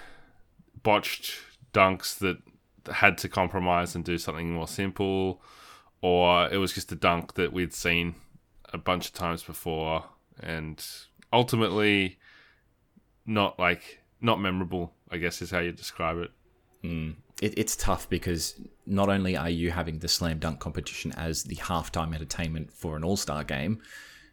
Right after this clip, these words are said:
Speaker 2: so you're almost, like, rushing them along. You've only got three competitors in at this time. I guess no one really wanted to participate 'cause
Speaker 1: Yeah.
Speaker 2: you'd probably injure yourself in the long run. But,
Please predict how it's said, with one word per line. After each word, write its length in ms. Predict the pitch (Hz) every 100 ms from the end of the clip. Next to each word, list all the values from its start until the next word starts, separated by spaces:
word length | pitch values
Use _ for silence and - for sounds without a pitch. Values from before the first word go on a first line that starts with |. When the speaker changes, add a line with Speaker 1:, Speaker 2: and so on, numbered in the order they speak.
| _
Speaker 2:
so 140 | - 80
you're 120 | 82
almost, 260 | 82 80 78
like, 80 | 82
rushing 540 | 78 80 - 80 78
them 140 | 76 73
along. 340 | 80 80 78
You've 120 | 80
only 140 | 90 82
got 200 | - -
three 260 | 92 90
competitors 600 | 87 82 85 80 80 76
in 100 | 76
at 120 | -
this 180 | 90 80
time. 420 | - 76 73 82 - - - - _ -
I 100 | 82
guess 180 | 78 -
no 160 | 80
one 140 | 82 82
really 240 | 80 80
wanted 240 | 80 78 -
to 100 | -
participate 640 | - - - - 80 85
'cause 180 | 82 80
Speaker 1:
Yeah. 60 |
Speaker 2:
you'd 160 | 73 -
probably 300 | 87 78 78
injure 280 | 87 78 82
yourself 380 | 76 - 76 80
in 60 |
the 100 | 76
long 240 | 78 80 76
run. 300 | 73 101 101
But, 300 | 76 76 -